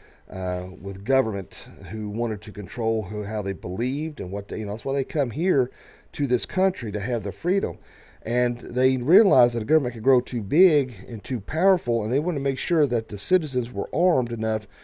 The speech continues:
to where that wouldn't happen. Why do you think throughout history they want to remove all firearms before socialism and communism took in, in place? Because then people couldn't fight back. This is another point and another ploy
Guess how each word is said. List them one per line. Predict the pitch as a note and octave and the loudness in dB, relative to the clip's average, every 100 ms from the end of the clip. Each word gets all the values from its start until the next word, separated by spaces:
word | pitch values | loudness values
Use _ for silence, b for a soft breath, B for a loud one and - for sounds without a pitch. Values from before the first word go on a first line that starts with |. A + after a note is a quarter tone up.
| B - | B -8
to | A2+ | 0
where | A#2 | 2
that | A2+ A2 | 4 2
wouldn't | A2 G#2 F2+ | 0 -4 -4
happen. | D3 D#3 D3 F2 B B B | -4 -2 -2 -6 B B B
Why | - C#3 | 2 2
do | F#3+ | 4
you | G3 | 2
think | F#3+ F3+ E3+ | 2 0 2
throughout | D3+ C#3+ A#2+ | 4 6 6
history | F3+ F#3+ - A2+ G#2 | 8 8 6 0 2
they | B2 | 4
want | C#3 C#3 | 4 4
to | B2+ | 4
remove | B2 A#2+ A#2 | 4 2 4
all | C#3+ F3 | 4 4
firearms | - F#3 G#3 - A2+ G#2+ A#2+ | 2 2 4 4 4 4 2
before | - G2+ D3 C3+ B2 b b | 0 -6 2 2 2 b b
socialism | - E3 F3 - B2+ B2 B2+ - | -4 2 2 4 2 2 2 -4
and | A2+ | -6
communism | - E3 F3+ B2+ A#2 B2 A#2 | -2 -2 0 0 -2 -4 -4
took | C3 A2+ | -6 -6
in, | A2+ A2+ - - - | -6 -8 -12 -18 -8
in | A#2+ G2 | -6 -6
place? | - A#3 C#4 - - B B B - | -4 -2 -2 -6 -12 B B B -8
Because | C3+ C#3 B2 G#2+ | -2 2 2 2
then | D#3+ F#3 E3 | 2 2 0
people | D#3 C#3+ C3+ | -4 -2 -2
couldn't | D3 A2+ G#2+ | -2 -2 -4
fight | A#2+ A2 E2+ - | -4 -4 -4 -4
back. | C#3 G2 F2 | -2 -2 -4
This | G2+ C3 C3 | -6 -6 -4
is | |
another | C3 G#2+ G#2+ G2+ D3 G3+ | -4 -2 -2 0 2 2
point | G3+ E3+ C#3+ C3 - | 2 2 2 0 -4
and | G#2 | -6
another | G2+ C#3 E3 | -4 -4 -4
ploy | - B2+ A#2 | 2 4 4